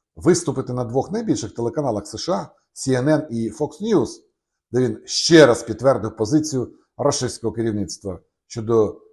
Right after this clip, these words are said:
неефективного тиску на Кремль і неефективності економічних санкцій.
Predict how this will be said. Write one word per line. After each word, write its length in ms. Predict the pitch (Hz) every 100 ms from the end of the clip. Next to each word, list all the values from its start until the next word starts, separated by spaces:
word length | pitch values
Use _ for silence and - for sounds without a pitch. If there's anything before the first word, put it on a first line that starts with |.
| -
неефективного 760 | 123 127 139 - 135 107 101
тиску 320 | 92 92 -
на 100 | 87
Кремль 320 | 80 165 175 127
і 280 | 120 107 104 _ -
неефективності 1080 | 104 104 - - 175 196 165 151 - 127 - _ -
економічних 640 | 160 175 165 151 - 131
санкцій. 480 | - 139 85 -